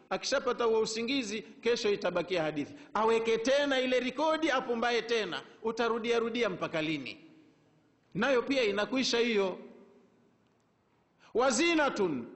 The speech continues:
na mfano wa maisha ya dunia ni mapambo. Watu wote wana umbile sawa,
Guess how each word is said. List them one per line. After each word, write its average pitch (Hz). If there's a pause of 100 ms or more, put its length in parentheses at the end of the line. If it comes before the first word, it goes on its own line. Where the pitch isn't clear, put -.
(140)
na 254
mfano 330
wa 311
maisha 311
ya 311
dunia 311
ni 294
mapambo. 294 (560)
Watu 202
wote 262
wana 190
umbile 175
sawa, 131